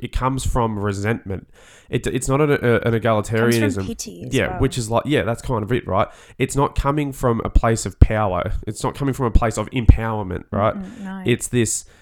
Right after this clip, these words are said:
Speaker 1: it's the, the people that lack that want everyone else to lack.
Speaker 2: Yeah.
Speaker 1: And so
Speaker 2: Bring everyone that's making, making, like, good in the world, or, like, they're more powerful, so to s-, in,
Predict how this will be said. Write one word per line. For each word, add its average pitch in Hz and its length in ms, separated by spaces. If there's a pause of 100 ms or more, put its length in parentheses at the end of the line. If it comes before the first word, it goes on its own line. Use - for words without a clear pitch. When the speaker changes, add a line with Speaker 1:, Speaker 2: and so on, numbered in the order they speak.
(160)
Speaker 1:
it's 120 200
the, 113 300
the 120 120
people 147 380
that 120 180
lack - 600
that 120 60
want 117 200
everyone 107 280
else 101 200
to - 100
lack. - 380 (100)
Speaker 2:
Yeah. 185 200 (600)
Speaker 1:
And 107 400
so 104 280
Speaker 2:
Bring 98 180
everyone 185 420
that's 160 260
making, 170 640 (420)
making, 175 640
like, 165 320 (320)
good 202 180
in 185 120
the 165 80
world, - 360
or, 160 160
like, 156 220
they're 160 200
more 160 180
powerful, 165 600
so 156 220
to 151 60
s-, 151 140
in, - 200